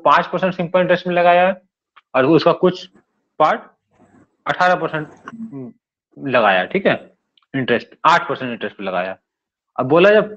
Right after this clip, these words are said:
total दोनों से, दोनों interest मिलाता है, दोनों से जब interest मिलाता है, दो सौ सत्तर रुपए कमाता है वो तीन साल में, तो बताइए पाँच परसेंट में कितना लगाया था,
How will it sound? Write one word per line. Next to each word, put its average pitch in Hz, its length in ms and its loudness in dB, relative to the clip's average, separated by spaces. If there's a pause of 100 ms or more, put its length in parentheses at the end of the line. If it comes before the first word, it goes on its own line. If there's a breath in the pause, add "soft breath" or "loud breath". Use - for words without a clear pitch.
total 165 500 4 (200)
दोनों 175 260 2
से, - 200 -2
दोनों 185 260 2
interest 196 300 -2
मिलाता 156 360 2
है, 156 180 0
दोनों 143 220 -4
से 170 160 -4
जब 156 140 -2
interest 147 280 -6
मिलाता 147 160 -4
है, - 80 -6
दो 151 120 2
सौ 165 100 -6
सत्तर - 300 -2
रुपए 175 140 0
कमाता 165 340 0
है 170 40 6
वो 165 80 2
तीन 147 280 -2
साल 90 200 -8
में, - 160 -20 (1120)
तो 127 80 -2
बताइए 170 300 4
पाँच 185 320 0
परसेंट 226 300 -2
में 175 100 -14
कितना - 320 -10
लगाया 85 240 -4
था, - 500 -20